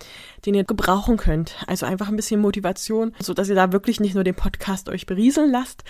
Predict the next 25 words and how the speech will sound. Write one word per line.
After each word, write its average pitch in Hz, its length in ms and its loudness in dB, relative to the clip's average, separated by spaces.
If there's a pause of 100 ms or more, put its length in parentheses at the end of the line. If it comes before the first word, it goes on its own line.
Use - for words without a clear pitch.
(260)
sondern - 180 0
einfach 196 160 0
auch - 140 -4
was 196 160 -4
mitnehmen 190 440 2
könnt. 151 500 2
Und 196 240 2
das 214 180 -2
werde 247 160 0
ich 240 80 -6
einfach 226 260 4
machen, 247 340 2
indem 220 240 6
ich 226 120 0
euch 196 300 0 (260)
ja 196 120 -4
ein 185 260 -2
Makel 277 540 0
<laughs> - 0 -
meiner 285 300 8
Persönlichkeit 220 840 0
mit - 160 -2
vorstellen 214 560 2
werde. 214 340 -4 (840)
Und 190 440 4